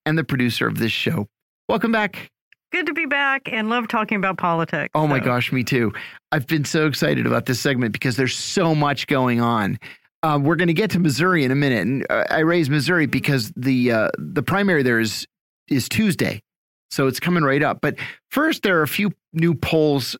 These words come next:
Speaker 1: uh, that, that came out yesterday and this morning in Georgia for both the gubernatorial and the Senate races that I wanted to tell people about. First, in an Axios poll, Republican Brian Kemp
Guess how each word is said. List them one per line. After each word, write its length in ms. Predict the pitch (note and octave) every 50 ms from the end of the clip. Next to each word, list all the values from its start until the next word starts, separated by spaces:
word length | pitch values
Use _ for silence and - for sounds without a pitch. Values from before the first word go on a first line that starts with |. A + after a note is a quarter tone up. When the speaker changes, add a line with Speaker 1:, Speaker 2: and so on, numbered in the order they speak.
| _ - -
Speaker 1:
uh, 160 | A#2 C3 B2+
that, 240 | B2 A#2+ B2+ A#2 F#2 _ _
that 260 | C#3 C3+ B2 A2+ -
came 280 | - - F3 E3 D3+
out 260 | C#3+ C3+ C3+ A2 - -
yesterday 580 | C#3+ D3 C#3+ - - D#3 D3 C#3+ C#3 C3+ A2+
and 200 | - A2+ B2 B2
this 180 | A#2+ A2+ - -
morning 460 | C#3 B2+ B2+ B2+ A#2 A2 G#2+ G#2+ -
in 420 | _ A#2+ B2+ B2 A#2+ A#2+ A#2 G#2+ G2+
Georgia 580 | F#2+ - C3 C#3+ C#3+ C3+ B2 - A2+ F2+ - - - - - - _ _
for 100 | - D3
both 240 | A2+ C#3 C3+ B2 -
the 80 | C3
gubernatorial 1000 | B2 A#2 C#3+ D3 C3 D3+ D3 B2+ - - D3 C#3+ D3 C#3+ C#3 C3+ C3+ C3 B2+ - - - - _ _ _
and 300 | - D3+ D#3 E3 E3 E3
the 80 | C#3+ C#3
Senate 320 | - - C#3+ C3 B2+ -
races 480 | F#2 A#2+ A2+ A2 G#2 - G2+ F#2+ G2+ -
that 100 | A#2+ A#2
I 60 | B2
wanted 240 | A#2 A#2 A#2 A2+ A2
to 60 | A2
tell 200 | G2 - B2+ A2
people 300 | - A2+ A2 - A2 A2
about. 280 | G#2 G#2+ G2 F2 - - _ _ _ _ _ _ _ _ _ _ _ -
First, 440 | - A#3+ A#3 G#3 E3+ D3+ - -
in 200 | C#4 D#4+ F3+ D#3+
an 80 | D#3 D3+
Axios 680 | D3+ D#3+ F3 E3 - - - C3 A2 G#2 G#2+ - -
poll, 400 | _ - A#2 G2+ F#2+ F2 E2 - _ _ _ _ _ _ _ _ -
Republican 580 | C#3+ C#3+ D3 F3 F3 E3+ F3+ E3+ E3+ D#3+ D3
Brian 340 | A#2+ C#3+ C#3+ D3 E3 F3 E3
Kemp 420 | - - E3 C#3 B2+ B2+ B2+ -